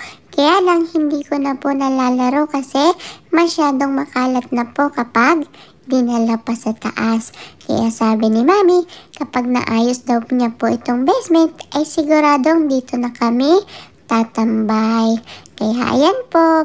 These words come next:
palaro-laro ako. At pagkatapos po ay niliguan na rin ako ni Mami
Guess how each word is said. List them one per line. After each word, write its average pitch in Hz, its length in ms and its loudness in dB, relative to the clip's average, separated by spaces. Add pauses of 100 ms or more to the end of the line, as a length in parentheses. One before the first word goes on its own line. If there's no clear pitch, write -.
palaro-laro 226 800 0
ako. 330 400 -2 (400)
At 359 120 -2 (100)
pagkatapos 339 720 -2
po 320 100 0
ay 330 300 0
niliguan 240 720 -2
na 240 80 -2
rin 254 240 -2
ako 247 240 -4
ni 262 140 -2
Mami 349 340 4